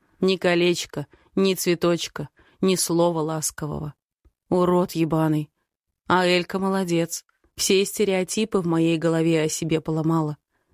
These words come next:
Не вернулась. Ни единого звонка, ни одной эс эм эски. Удивила.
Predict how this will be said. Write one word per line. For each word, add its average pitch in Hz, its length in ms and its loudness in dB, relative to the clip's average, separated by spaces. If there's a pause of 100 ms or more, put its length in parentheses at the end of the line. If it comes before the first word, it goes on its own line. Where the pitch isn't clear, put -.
Не 185 180 2
вернулась. 175 640 0 (380)
Ни 196 140 4
единого 190 640 0
звонка, 180 600 -2 (320)
ни 196 220 4
одной 180 580 2
эс - 280 -4
эм 160 200 0
эски. - 360 -10 (400)
Удивила. 180 800 0